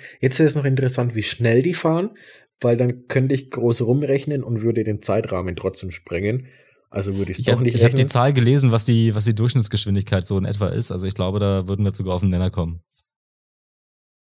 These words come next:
Speaker 1: Ja, da müsste ich jetzt zu viel rechnen. Also ich hatte in Physik, es wäre jetzt kein Problem, das auszurechnen, aber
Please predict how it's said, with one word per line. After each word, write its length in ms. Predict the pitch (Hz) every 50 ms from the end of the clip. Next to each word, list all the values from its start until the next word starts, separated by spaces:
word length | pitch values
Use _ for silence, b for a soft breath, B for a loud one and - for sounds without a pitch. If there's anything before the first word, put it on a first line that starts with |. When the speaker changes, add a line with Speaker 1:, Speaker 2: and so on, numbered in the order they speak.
| _ _ _ _ _ _ _ _ _ B B B B B B B B
Speaker 1:
Ja, 400 | - 110 104 107 104 104 107 113
da 120 | - 120
müsste 280 | 117 127 123 127 - 127
ich 60 | 120
jetzt 200 | 127 120 - -
zu 120 | - 135 127
viel 140 | - 123
rechnen. 260 | - 110 107 107 - -
Also 160 | 120 120 131
ich 140 | 117 - 135
hatte 220 | 135 131 - -
in 140 | 123 127 123
Physik, 460 | - 120 107 - - 139 170 165 -
es 260 | - 113 - - -
wäre 140 | 113 113 117
jetzt 180 | 117 113 - -
kein 240 | - 113 113 123
Problem, 460 | 120 - 113 - - 110 117 131 151 160
das 160 | 165 160 -
auszurechnen, 920 | - 143 147 147 - - 147 139 143 143 - - 151 147 143 135 - _ _ _
aber 640 | - 113 117 127 131 135 135 135 131 127 120 - -